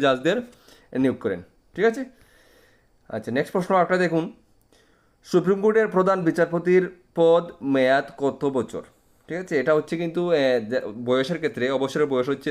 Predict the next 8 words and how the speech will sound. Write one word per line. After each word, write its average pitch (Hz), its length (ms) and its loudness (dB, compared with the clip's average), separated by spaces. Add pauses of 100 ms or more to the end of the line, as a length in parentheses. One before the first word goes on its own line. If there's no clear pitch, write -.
দেখো 131 180 -2 (520)
সিক্সটি 170 320 -4
ফাইভ 151 220 0
ইয়ার্স, 139 200 -2 (440)
ঠিক 170 140 -10
আছে? 170 120 -6 (140)
পঁয়ষট্টি 175 400 0
বছর 151 160 -4